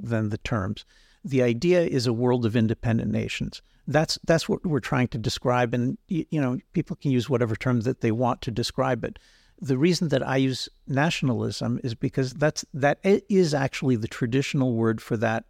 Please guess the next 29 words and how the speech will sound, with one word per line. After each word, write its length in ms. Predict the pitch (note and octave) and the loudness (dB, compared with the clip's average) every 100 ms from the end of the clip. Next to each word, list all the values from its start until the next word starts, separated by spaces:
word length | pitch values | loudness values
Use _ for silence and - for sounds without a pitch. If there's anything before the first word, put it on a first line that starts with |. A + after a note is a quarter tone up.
| _ - | _ -4
ideology. 800 | A#2 A#2+ A#2+ B2 A2+ - G#2+ - _ _ _ - | 0 2 4 4 2 -2 -6 -6 _ _ _ 0
And 140 | D#3 - | 0 2
I'm, 320 | D#3+ D#3+ - | 0 0 -2
I'm 240 | D3 C#3+ | -2 0
not 280 | D3 F#3 - | 0 -2 0
that 180 | D3+ - | 0 2
interested 640 | D#3 F#3 D#3 - - A#2 - | 0 0 -2 -4 -2 -4 -2
in, 280 | C3+ B2 B2 _ _ _ - | -2 0 -2 _ _ _ -4
uh, 140 | C#3 B2+ | -2 0
altering 760 | D3 E3 D#3 D3 A#2+ A#2 A#2+ A#2 _ | 4 4 2 0 0 2 0 -2 _
my 360 | F#3+ B2 C3+ D3+ | -4 0 2 2
vocabulary 960 | C#3 C3+ - A#2 A2+ A#2+ A#2 A#2 A#2 A2+ - | 2 -2 -2 -2 0 0 2 2 2 -2 -4
because 360 | A#2+ - D3 A#2+ | -2 0 0 0
of 240 | A2+ - _ - | -2 -8 _ -8
Hitler. 420 | C#3 A#2+ - G#2 | -4 -4 -2 -2
I 80 | B2 | 2
don't 160 | C#3 | 2
want 120 | D3 C3+ | 2 2
to 60 | |
learn 200 | B2 A#2 | 2 0
political 440 | - A#2 A#2 - A2+ | 0 -2 -2 -2 -4
theory 280 | B2+ A2 | 0 2
from 200 | G#2+ A#2 | 0 0
Hitler. 400 | G#2+ A2 - - - _ _ _ _ - | 0 -2 -4 -12 -14 _ _ _ _ -10
Uh, 140 | C3 | -4
the, 220 | D3 C#3 - | 0 0 0
the 140 | C3+ | -2
word, 400 | C3+ D#3 D#3 C3+ | 2 4 2 0
um, 360 | C3+ A#2+ A#2 A#2 | 0 2 0 -2